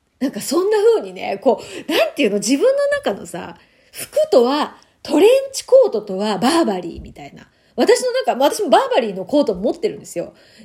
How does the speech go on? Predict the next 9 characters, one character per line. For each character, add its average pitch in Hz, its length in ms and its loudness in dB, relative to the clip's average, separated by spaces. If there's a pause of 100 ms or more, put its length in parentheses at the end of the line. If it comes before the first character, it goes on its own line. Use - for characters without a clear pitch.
(100)
十 185 1000 0
五 240 140 -6
年 208 160 -8
ぐ 233 80 -2
ら 254 80 0
い 254 60 -2
前 262 160 -2
か 240 140 -2
な。 277 520 -4